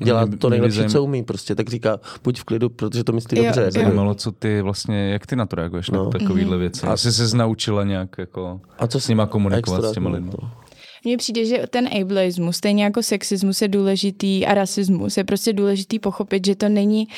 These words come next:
Speaker 3: chování jednoho jedince, který by to chtěl dělat z nějaký svojí zlovůle právě, že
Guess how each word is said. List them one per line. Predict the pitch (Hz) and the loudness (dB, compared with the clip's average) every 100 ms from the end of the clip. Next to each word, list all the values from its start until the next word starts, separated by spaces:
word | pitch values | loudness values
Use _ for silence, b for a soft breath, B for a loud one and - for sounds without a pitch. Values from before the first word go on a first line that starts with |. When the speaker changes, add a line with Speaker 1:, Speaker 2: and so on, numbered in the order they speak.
| B B - | B B -2
Speaker 3:
chování | 226 214 208 202 214 | 0 2 2 2 2
jednoho | 202 196 208 208 | 2 2 2 2
jedince, | 202 185 185 180 175 175 | 2 0 0 0 -2 -2
který | 196 190 | 0 0
by | 190 | 0
to | 190 | -2
chtěl | 185 - 190 | -2 -2 0
dělat | 190 190 185 | 2 0 2
z | |
nějaký | 196 180 196 | 0 0 -2
svojí | - 185 190 | -2 0 2
zlovůle | 185 175 180 185 - | 2 2 2 0 0
právě, | - - 90 67 - | -2 -2 -2 -4 -4
že | 190 | -6